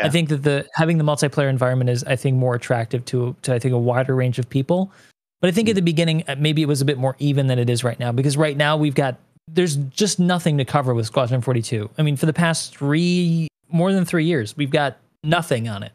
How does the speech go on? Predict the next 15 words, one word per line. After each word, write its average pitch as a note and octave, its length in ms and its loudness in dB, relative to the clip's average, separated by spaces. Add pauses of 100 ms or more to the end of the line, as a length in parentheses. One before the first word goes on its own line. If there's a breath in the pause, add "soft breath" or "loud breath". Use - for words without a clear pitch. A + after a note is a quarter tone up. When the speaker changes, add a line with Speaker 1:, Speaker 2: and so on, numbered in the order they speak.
(140)
Speaker 1:
I E3 60 -2
mean, C#3+ 240 2 (340 loud breath)
you D3 80 -2
know, C#3 200 -2 (140)
Ward D#3 280 0 (240)
still, D#3 440 0 (140)
you D#3 80 0
know, C3+ 100 2
he C3+ 160 0 (120)
does C#3+ 180 0
some C#3+ 100 0
coverage C3+ 360 0
of, B2 160 0
like, B2+ 260 0
the, A#2+ 320 0